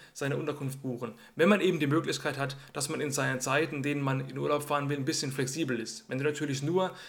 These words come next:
an einen Zeitkorridor, der nicht verhandelbar ist, zum Beispiel weil du nicht mehr Urlaub kriegst oder weil irgendwie deine Familie dich zu anderen Zeiten braucht oder was auch immer, fahren musst, ist das natürlich nicht möglich. Aber wenn man flexibel ist, wirklich mal ein, zwei Tage vor dem gewünschten Anreisedatum mal bei der Bahn gucken,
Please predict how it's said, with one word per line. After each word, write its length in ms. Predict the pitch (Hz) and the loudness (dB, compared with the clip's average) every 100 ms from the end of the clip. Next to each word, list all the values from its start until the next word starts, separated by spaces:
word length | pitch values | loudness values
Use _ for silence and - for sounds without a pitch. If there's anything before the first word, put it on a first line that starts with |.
| - - | -18 -4
an 200 | 135 135 | -4 4
einen 340 | 143 175 180 | 4 4 4
Zeitkorridor, 720 | 160 175 175 180 165 160 170 | 2 2 2 2 2 6 6
der 80 | 165 | 6
nicht 220 | 147 - | 2 -2
verhandelbar 500 | 135 139 175 180 160 | -2 -2 2 4 4
ist, 300 | 147 165 - | 4 2 0
zum 100 | - | -2
Beispiel 240 | 143 139 135 | -4 -4 -2
weil 120 | 131 | 0
du 60 | 131 | 0
nicht 200 | 147 135 | -2 0
mehr 180 | 131 | 2
Urlaub 240 | 156 180 180 | 4 4 2
kriegst 380 | 165 165 - - | -2 -2 -2 -2
oder 180 | 139 | -2
weil 80 | 131 | -2
irgendwie 240 | 131 131 135 | -2 -2 -2
deine 240 | 131 135 | -2 -2
Familie 480 | 135 147 165 160 160 - - - 151 | -2 -2 0 -2 -2 -12 -20 -12 -10
dich 180 | 143 | -6
zu 100 | - | -4
anderen 300 | 127 147 143 | -4 -4 -4
Zeiten 300 | 139 139 139 | -2 -2 -2
braucht 340 | 135 - 151 - | 0 2 4 2
oder 160 | 139 | -2
was 160 | 127 135 | -2 -2
auch 80 | 135 | -4
immer, 260 | 160 175 170 - - | -2 -4 -6 -16 -2
fahren 340 | 147 139 147 | 4 4 4
musst, 300 | 156 156 - - - | 0 -2 -4 -18 -12
ist 100 | 123 | -6
das 140 | 135 135 | -4 -2
natürlich 240 | 135 131 | 0 0
nicht 180 | 143 - | 0 0
möglich. 460 | 120 117 107 - | -2 -2 -10 -8
Aber 140 | 117 123 | -4 0
wenn 100 | 180 | 2
man 120 | 214 | 4
flexibel 480 | 202 180 208 202 196 | 2 2 2 2 2
ist, 280 | 202 - - - | 2 -2 -10 -6
wirklich 280 | 165 170 175 | -4 0 0
mal 280 | 160 151 151 - - | 2 2 0 -6 -8
ein, 220 | - 170 180 | 0 2 2
zwei 160 | 180 | 0
Tage 280 | 170 151 147 | 0 -2 -2
vor 360 | 143 175 196 190 | 0 4 4 6
dem 240 | 170 170 | 4 2
gewünschten 480 | 151 147 175 - - | -2 -2 -2 -4 -6
Anreisedatum 720 | 175 156 151 139 151 151 156 | -4 -2 -4 0 0 0 -2
mal 80 | 143 | 0
bei 120 | 135 | 2
der 80 | 127 | 2
Bahn 260 | 127 135 139 | 2 0 -4
gucken, 320 | 170 170 | -6 -6